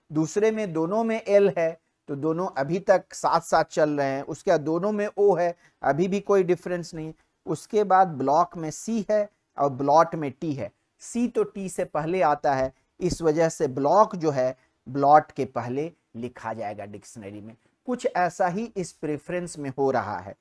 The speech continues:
अगर दो बंडल ले लें, एक्स जिसमें कहिए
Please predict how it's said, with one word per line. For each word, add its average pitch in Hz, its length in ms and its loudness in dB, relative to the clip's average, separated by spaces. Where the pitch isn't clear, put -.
अगर 190 280 2
दो 190 240 6
बंडल 151 440 6
ले 170 180 4
लें, 147 200 0
एक्स - 540 -4
जिसमें 160 320 -8
कहिए 156 480 0